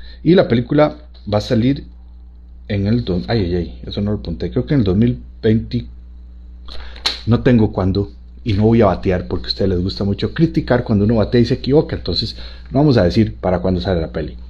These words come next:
Lo que vamos a decir es que sí hay peli. Entonces, y si alguien sabe la fecha, que me la apunte por aquí, que me la pase y le damos el, el agradecimiento. <laughs> Ok. Lo otro, una noticia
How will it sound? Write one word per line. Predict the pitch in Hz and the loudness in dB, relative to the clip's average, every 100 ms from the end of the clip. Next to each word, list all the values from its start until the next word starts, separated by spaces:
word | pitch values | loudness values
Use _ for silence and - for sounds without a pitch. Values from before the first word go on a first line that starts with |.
| - - - - | -16 -18 -10 -6
Lo | 90 | -4
que | |
vamos | 87 104 | -2 0
a | 101 | 2
decir | 120 | 4
es | 113 | 2
que | - 127 | 2 0
sí | - 190 160 | 2 6 8
hay | 175 - | 6 4
peli. | 156 107 98 - | 2 2 -4 -14
Entonces, | - 90 92 101 | -14 -12 -8 -4
y | 107 | 2
si | 127 | 4
alguien | 185 220 | 6 4
sabe | 226 226 | 4 4
la | 196 | 4
fecha, | 214 214 | 4 4
que | 170 | 2
me | 127 | 2
la | |
apunte | - 180 180 | 2 0 2
por | 180 156 | 0 -2
aquí, | 143 180 | -4 -6
que | - | -4
me | 135 | -4
la | 135 | 0
pase | - - 160 - - - - - | -2 -2 -10 -14 -20 -20 -20 -10
y | 90 90 87 85 80 | -4 0 0 -2 -4
le | 82 | -4
damos | 82 110 107 | -2 -2 0
el, | 110 110 - - - - - - - - - - | -2 -2 -8 -20 -20 -20 -20 -20 -20 -20 -20 -2
el | 127 110 | 4 4
agradecimiento. | 98 92 85 87 78 - - - - - - - - - | 4 2 -2 -8 -12 -14 -20 -20 -18 -18 -18 -20 -18 -8
<laughs> | |
Ok. | 117 - - - - - - - 214 - - - - - - - - - - - - - - - | -8 -8 -8 -8 -8 -18 -16 -6 -6 -8 -18 -18 -20 -16 -16 -16 -20 -20 -20 -20 -18 -16 -16 -2
Lo | 139 180 | 4 6
otro, | 208 214 | 6 4
una | 165 185 | 6 6
noticia | 190 185 190 190 185 | 4 4 2 2 0